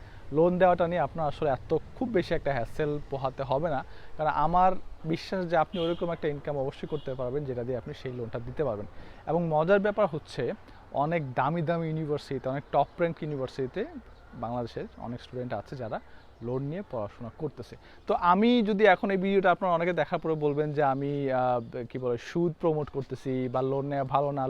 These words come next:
লোন নেওয়া হারাম, এটা আপনার নিজস্ব ব্যক্তিগত ব্যাপার, আপনি লোন নিবেন কি নিবেন না। আমার কাজ হচ্ছে ইনফরমেশন প্রোভাইড করা, তো আমি আপনাদেরকে তথ্যটা দিলাম। তো আপনারা যদি স্পন্সর নিয়ে যারা সমস্যায় আছেন তারা প্রোডিজি থেকে আপনারা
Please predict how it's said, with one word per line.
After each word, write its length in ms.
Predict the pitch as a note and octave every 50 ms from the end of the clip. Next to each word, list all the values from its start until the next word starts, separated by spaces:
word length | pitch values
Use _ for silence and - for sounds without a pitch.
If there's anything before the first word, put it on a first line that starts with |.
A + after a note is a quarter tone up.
| C3+
লোন 140 | C3 C3+ C3+ C#3 C3+
নেওয়া 160 | C3+ C3 B2+ C#3+
হারাম, 220 | C#3+ C#3 C3+ D3+ - - - - - - - - - - - F3+
এটা 160 | D#3+ G3+ G3 F#3+ E3+ D3
আপনার 380 | C3+ - - E3 E3 F3 F#3 A3 B3+ C#3+ B2 C3
নিজস্ব 340 | C3+ C3+ C3 D3 - - - E3 C#3+ B2 C#3+
ব্যক্তিগত 400 | - - - - E3 D3+ C#3+ - D3 A#2+
ব্যাপার, 220 | A#2+ A2 - B2+ A#2+ A#2+
আপনি 140 | A#2+ - C#3 C3 B2+
লোন 120 | C3 B2+ B2 B2
নিবেন 240 | B2+ C3 C3 D3 C#3+ C#3 -
কি 80 | D3 C3+ A#2+
নিবেন 180 | A2+ A2 A#2 B2+ C3+
না। 40 | - - D3
আমার 160 | D3+ E3+ F3+ E3+ -
কাজ 120 | E3+ E3 D3 -
হচ্ছে 260 | D3+ - - - - F3 G3+ - - - - - - - - - - - - D3+
ইনফরমেশন 520 | D3+ - - D3+ C#3 D3 D#3 - - D#3+ D#3+ -
প্রোভাইড 300 | E3 D3+ D3 D3 D3 C#3+ - -
করা, 160 | D3 D3 D#3+ - - - - - - - - -
তো 60 | - - - C3
আমি 140 | C3+ D3+ D#3+ D3+ C#3+
আপনাদেরকে 340 | - D#3 D3+ D3 D3+ - F3 - D3+
তথ্যটা 320 | C#3 - - C#3+ C#3+ D3 C#3 D#3
দিলাম। 220 | F#3 D#3+ D3 C3+ D#3+ - - - - - - -
তো 40 | C3+ B2+
আপনারা 280 | C3+ - C#3+ C#3+ C#3+ C#3+ C#3 C3
যদি 200 | C#3+ C#3 C3+ D3 D3 C#3+ C3+ - - -
স্পন্সর 420 | - - C#3+ D3+ D#3 - - F3 E3+ E3
নিয়ে 120 | E3 E3 D#3 D#3
যারা 140 | D3+ C#3+ - - -
সমস্যায় 420 | C#3+ C3 C3 - - - D#3 B2 A2
আছেন 180 | G#2+ - - D#3+ F#3 - -
তারা 200 | B2 A#2 A#2+ A#2 A#2+ A#2 A#2 - - - - - - -
প্রোডিজি 320 | D3 D3 C#3+ D3 C3+ D3 C#3 -
থেকে 160 | C#3 - C3 B2+ B2
আপনারা 400 | A#2+ - B2 A#2+ B2 B2 B2 A#2+